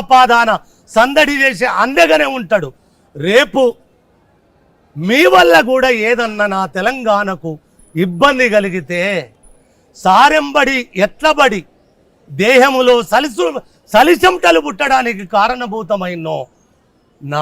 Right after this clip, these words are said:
అమ్మను ఎవ్వరు చెరబట్టినా నా పని గదే ఉంటది, తిరగబడడమే నా పని. మాయమైపోతున్నాడమ్మా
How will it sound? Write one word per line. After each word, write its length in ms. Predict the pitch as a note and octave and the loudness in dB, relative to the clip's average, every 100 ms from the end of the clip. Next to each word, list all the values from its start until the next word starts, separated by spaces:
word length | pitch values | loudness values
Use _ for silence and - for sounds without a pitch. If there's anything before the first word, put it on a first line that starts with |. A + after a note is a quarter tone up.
| D3+ | -2
అమ్మను 340 | D#3 F#3+ G#3 F#3+ D#3+ D#3 | -4 -4 -4 -4 -6 -6
ఎవ్వరు 320 | D#3 G#3 G#3 - | -6 -6 -6 -8
చెరబట్టినా 680 | F3+ F#3 F3 E3 F3+ E3 D#3 C3 A2+ _ _ _ _ _ | -6 -6 -6 -8 -8 -4 -4 -4 -10 _ _ _ _ _
నా 200 | D3 C#3 D3+ - | -12 -6 -6 -6
పని 200 | C#3+ D3+ D3+ | -8 -8 -8
గదే 340 | C#3 C3+ D3 D3+ D3+ D#3 E3 F3 | -10 -8 -10 -8 -6 -6 -6 -8
ఉంటది, 340 | D#3+ D3 D3 D3 | -10 -12 -12 -14
తిరగబడడమే 720 | D3 D3+ E3+ E3 E3+ D#3+ D#3 G#3+ | -12 -10 -8 -6 -6 -8 -12 -10
నా 60 | A3+ - | -10 -8
పని. 200 | E3+ B2 - _ _ _ _ _ _ _ - | -12 -12 -20 _ _ _ _ _ _ _ -6
మాయమైపోతున్నాడమ్మా 1160 | D#3+ B3 D4+ E4 D4+ C#4+ C#4 C4 C4 A#3+ A3 | -2 0 2 0 0 -4 -6 -6 -4 -2 0